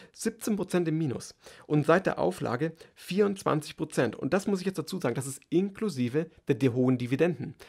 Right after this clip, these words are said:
Das wäre also noch viel weiter unten eigentlich. So,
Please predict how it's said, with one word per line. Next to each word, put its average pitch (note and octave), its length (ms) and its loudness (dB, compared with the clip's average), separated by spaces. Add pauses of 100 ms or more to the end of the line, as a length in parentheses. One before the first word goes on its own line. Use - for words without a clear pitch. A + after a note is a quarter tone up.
(140)
Das - 160 -6
wäre D#3+ 180 6
also D3+ 180 2
noch C3+ 100 4
viel G3 240 -4
weiter D#3 220 2
unten D3 240 -2
eigentlich. - 420 -10 (380)
So, E3 380 2